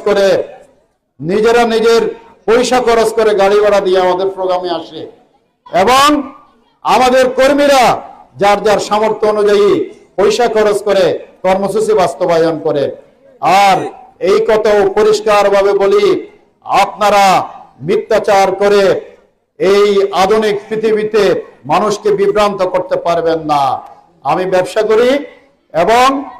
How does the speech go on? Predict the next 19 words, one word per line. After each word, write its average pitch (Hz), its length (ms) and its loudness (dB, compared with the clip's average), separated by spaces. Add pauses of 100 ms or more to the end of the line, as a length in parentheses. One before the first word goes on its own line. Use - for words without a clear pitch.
(320)
আমার 202 420 2 (580)
এক 226 100 0 (280)
টাকা 208 220 2 (140)
ব্ল্যাক 196 260 2 (140)
মানি 180 180 -2 (100)
নাই, 285 160 0 (400)
হোয়াইট 202 280 0 (140)
মানি 180 200 0 (140)
ছাড়া। 156 240 0 (100)
আমি 160 120 -4 (120)
চ্যালেঞ্জ 180 360 0 (160)
দিলাম, 147 260 0 (1800)
আমি 160 140 -2 (100)
আমার 208 160 0 (100)
সবকিছুর 208 500 -4
হিসাব 196 200 0 (100)
দিতে 175 220 0
পারবো, 131 220 -4 (960)
ঠিক 175 120 -2